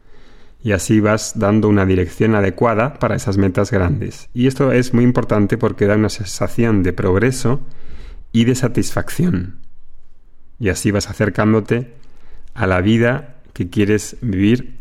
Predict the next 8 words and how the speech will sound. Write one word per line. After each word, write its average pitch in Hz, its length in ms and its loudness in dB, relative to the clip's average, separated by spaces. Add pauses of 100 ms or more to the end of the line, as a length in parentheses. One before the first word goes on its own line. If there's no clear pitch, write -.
de 101 160 2
manera 101 640 2
gradual 101 800 2 (320)
y - 80 -6
sin 101 200 4
colocar 104 580 0
grandes 107 560 2
ideales 110 760 2